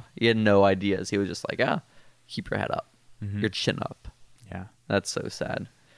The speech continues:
Speaker 2: Um, but yeah, had a good time. It was v-, very chill.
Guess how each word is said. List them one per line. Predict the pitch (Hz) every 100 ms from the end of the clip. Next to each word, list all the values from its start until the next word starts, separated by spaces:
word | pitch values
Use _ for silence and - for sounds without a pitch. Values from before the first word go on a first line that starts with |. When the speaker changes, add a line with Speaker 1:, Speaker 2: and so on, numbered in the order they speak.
| - - - - -
Speaker 2:
Um, | 92 92 92 92 101 -
but | 110 113
yeah, | 139 95
had | 113 117
a |
good | 117 110
time. | 104 110 131 143 _ _ _ _ - - _ _ _ _ _ _ _ -
It | 107
was | 107
v-, | 101 101 -
very | 110 104 110 113
chill. | - 104 104 127